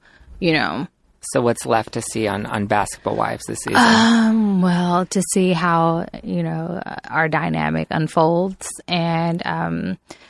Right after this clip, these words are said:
Speaker 1: just to see how I kinda just keep m-, mingling with these ladies.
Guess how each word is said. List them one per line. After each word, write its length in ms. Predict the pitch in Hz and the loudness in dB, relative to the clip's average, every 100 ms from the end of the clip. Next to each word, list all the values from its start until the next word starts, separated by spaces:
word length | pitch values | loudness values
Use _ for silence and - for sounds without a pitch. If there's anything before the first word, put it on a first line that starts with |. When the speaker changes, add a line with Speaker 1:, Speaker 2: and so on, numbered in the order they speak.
| _ _ | _ _
Speaker 1:
just 200 | 175 160 | -2 -2
to 80 | 196 | -2
see 240 | - 196 | -2 0
how 180 | 180 170 | 0 2
I 360 | 170 165 165 170 | 2 0 -2 -6
kinda 360 | - 170 170 165 | -6 -2 -2 -2
just 400 | 160 165 - - | -4 -6 -8 -12
keep 240 | - 180 170 | -4 -4 -2
m-, 540 | 175 165 165 165 202 180 | -2 0 0 -2 -4 -2
mingling 440 | 170 180 175 170 | 0 0 0 -2
with 140 | 170 | -2
these 220 | - 180 170 | 0 0 2
ladies. 720 | 175 208 175 175 160 - - | 2 2 0 -4 -4 -8 -20